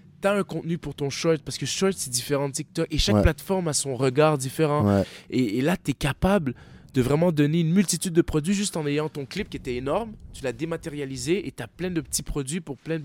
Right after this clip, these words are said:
Speaker 1: petites, euh,
Speaker 2: Ouais.
Speaker 1: euh, cellules. Et, et, et, et, et le lien,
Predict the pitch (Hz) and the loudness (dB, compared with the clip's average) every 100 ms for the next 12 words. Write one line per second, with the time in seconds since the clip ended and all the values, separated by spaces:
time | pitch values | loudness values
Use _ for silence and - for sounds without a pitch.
0 | 139 - 143 - 135 123 117 110 95 95 | -8 -8 -10 0 4 6 6 4 6 6
1 | 78 117 - 135 196 - - - - 123 | 4 0 0 4 2 0 -10 -18 -6 -2
2 | 127 131 - 110 - 110 - 101 107 123 | -2 -4 -6 -12 -10 -10 -10 -6 2 4
3 | 123 120 160 226 | 6 6 4 2